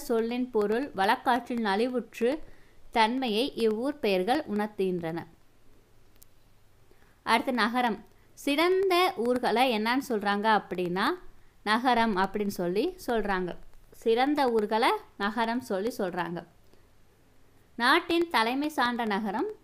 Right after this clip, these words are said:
தலைநகரம். முன்னால ஊரு அப்படின்னு சொல்லி சொல்லிட்டு இருந்தாங்கல்ல, அதை வந்து பட்டி என்று வழங்கிய சில இடங்கள் பிற்காலத்தில் சிறப்புற்று நகரங்கள்னு ஆயிருக்கு. ஆழ்வார்கள்ல சிறந்த நம்மாழ்வார் வந்து பிறந்த ஊர் எது? குருகூர்.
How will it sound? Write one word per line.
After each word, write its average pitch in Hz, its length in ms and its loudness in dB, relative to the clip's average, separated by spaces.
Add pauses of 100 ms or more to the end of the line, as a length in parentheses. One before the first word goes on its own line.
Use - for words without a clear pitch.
(160)
தலைநகரம். 196 580 2 (720)
முன்னால 269 680 2 (280)
ஊரு 302 280 2
அப்படின்னு 233 360 0
சொல்லி 202 240 0
சொல்லிட்டு 214 320 -2
இருந்தாங்கல்ல, 185 500 -2 (680)
அதை 214 240 2
வந்து 247 240 -4
பட்டி 220 380 2 (120)
என்று 214 260 -2
வழங்கிய 196 280 -2
சில 185 300 -4
இடங்கள் 196 400 -2
பிற்காலத்தில் 247 680 0
சிறப்புற்று 214 520 -4 (140)
நகரங்கள்னு 214 580 -4
ஆயிருக்கு. 175 320 -6 (840)
ஆழ்வார்கள்ல 262 840 8
சிறந்த 220 340 0
நம்மாழ்வார் 208 800 2
வந்து 190 240 -2 (180)
பிறந்த 220 320 0 (220)
ஊர் 240 240 0
எது? 226 180 -2 (260)
குருகூர். 262 460 0